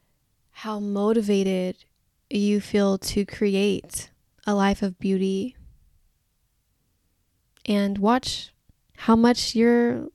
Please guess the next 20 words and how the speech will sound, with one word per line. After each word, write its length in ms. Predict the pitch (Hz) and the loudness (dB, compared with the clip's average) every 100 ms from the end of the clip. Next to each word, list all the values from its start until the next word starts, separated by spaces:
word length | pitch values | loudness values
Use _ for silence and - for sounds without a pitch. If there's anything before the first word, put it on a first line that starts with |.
| 233 | 0
life 220 | 226 233 | 2 4
aligns 540 | 240 214 247 214 196 | 2 4 2 2 -2
with 300 | 196 240 - | 0 0 0
beauty. 480 | - 269 247 190 214 _ _ _ _ _ _ _ - | 2 4 4 2 -2 _ _ _ _ _ _ _ 0
Watch 200 | 220 - | 0 4
how 80 | |
much 200 | 233 233 | 2 2
yourself 440 | 233 220 - 240 262 | 0 -2 -2 -2 0
aligns 340 | 208 190 185 | 0 0 -2
with 120 | 185 | -4
beauty. 440 | - 185 185 240 226 _ - | -4 -4 -2 -6 -10 _ -2
Inner 240 | 226 226 | 2 4
values 400 | 220 214 220 220 | 4 4 4 4
are 80 | 214 | 2
something 560 | - 208 202 208 208 214 - | 2 0 0 0 0 -4 -6
that 420 | 214 202 196 - | 2 4 2 -2
can 160 | - 202 | -4 -2
be 160 | 208 | -2
endlessly 520 | 202 196 202 - 208 | -2 0 0 0 0
explored, 600 | 202 - - 196 190 233 | 0 -2 2 4 6 2